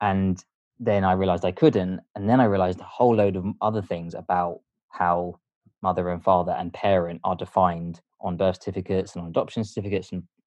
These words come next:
et cetera, et cetera. So, like, you have the lived reality and the social reality of lots of families that are really, like, I just think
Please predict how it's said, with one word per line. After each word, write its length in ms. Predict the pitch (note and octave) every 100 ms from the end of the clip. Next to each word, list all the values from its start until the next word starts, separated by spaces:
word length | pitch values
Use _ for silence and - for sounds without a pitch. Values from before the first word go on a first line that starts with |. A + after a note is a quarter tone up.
| -
et 80 | -
cetera, 240 | - F#2+
et 40 |
cetera. 180 | F#2+ F2
So, 160 | - F#2+
like, 200 | F#2 - _ _ - - _ _ _ _ -
you 100 | G2
have 160 | A2
the 60 | F#2+
lived 260 | G#2+ C#3 G#2+
reality 720 | F#2+ F2 F2 F2 F#2 F#2 G2+ - _
and 100 | F2+
the 80 | E2+
social 320 | G#2+ G#2+ F#2+
reality 400 | F#2 F2 F2 F#2
of 80 | F2
lots 220 | G2 -
of 60 | F#2
families 400 | F2 F2 F2 E2+
that 120 | E2+
are 60 | F2
really, 640 | F2 G2 G2+ F#2 F2 E2+ _ _ _ _ _ _ _ _ _ _
like, 140 | G2+
I 80 | G#2
just 240 | G2 G#2+ -
think 340 | F#2+ F#2